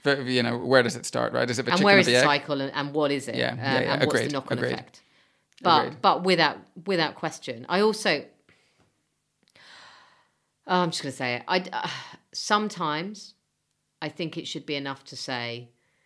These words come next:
Speaker 2: it is a good thing if people are happy in their workplace.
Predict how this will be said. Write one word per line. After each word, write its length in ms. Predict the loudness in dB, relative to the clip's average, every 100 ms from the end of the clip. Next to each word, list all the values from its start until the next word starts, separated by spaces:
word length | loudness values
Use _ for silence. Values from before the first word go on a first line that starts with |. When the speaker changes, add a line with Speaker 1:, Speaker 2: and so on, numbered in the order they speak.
| _ _ _ -16
Speaker 2:
it 160 | -16 -12
is 100 | -14
a 40 |
good 180 | -12 -12
thing 180 | -12 -14
if 140 | -14
people 240 | -18 -14
are 80 | -14
happy 320 | -14 -16 -14
in 100 | -14
their 120 | -14 -16
workplace. 540 | -18 -20 -20 -20 -20